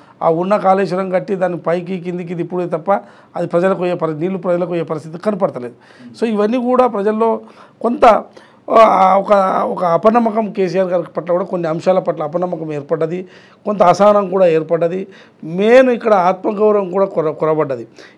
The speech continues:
Speaker 1: ఎమ్మెల్యేలకు ఆత్మగౌరవం లేదు, మంత్రులకు ఆత్మగౌరవం లేదు,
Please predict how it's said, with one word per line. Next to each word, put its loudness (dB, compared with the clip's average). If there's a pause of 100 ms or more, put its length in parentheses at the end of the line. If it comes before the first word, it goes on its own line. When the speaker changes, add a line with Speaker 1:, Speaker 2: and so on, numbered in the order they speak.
(100)
Speaker 1:
ఎమ్మెల్యేలకు 0
ఆత్మగౌరవం -2
లేదు, -2
మంత్రులకు -4
ఆత్మగౌరవం -4
లేదు, -6